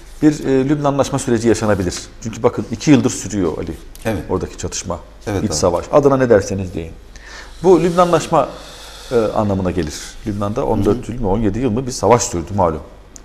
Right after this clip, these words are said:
Speaker 1: Bu savaşı sürdürecek gücü de var Suriye'nin bu arada. O kadar uzun sürebilir. Tabii ü-, bölgeyi mahveder yani. Ekonomik açıdan, e, sosyal açıdan, kültürel açıdan her şeyi, e,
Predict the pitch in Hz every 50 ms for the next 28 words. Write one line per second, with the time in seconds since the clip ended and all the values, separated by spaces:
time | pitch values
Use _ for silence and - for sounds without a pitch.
0 | - - - - - 170 - 175 165 170 170 175 - 160 151 160 156 151 156 156
1 | 143 135 139 131 127 110 101 90 - - 98 92 92 90 87 90 80 82 78 73
2 | 76 73 - - - - - - - - - - - - - - - - - -
3 | - - - 131 - 156 139 135 120 113 107 - - 104 104 92 87 85 78 -
4 | - - - - - - - - - 139 147 135 143 139 131 - 127 139 139 127
5 | 135 135 131 139 123 104 101 98 - - - - - - - - - 95 92 -
6 | - - - - - - - - - - 101 - 101 95 95 98 92 - 98 -
7 | 95 95 90 90 87 87 87 - - - - - 113 110 - 117 - - - 107
8 | 104 92 - 92 87 92 92 85 87 - - - - - - - - - - -
9 | 143 139 135 135 131 110 107 - 113 98 110 101 90 - - - 160 160 104 -
10 | - 90 - - - - - - - -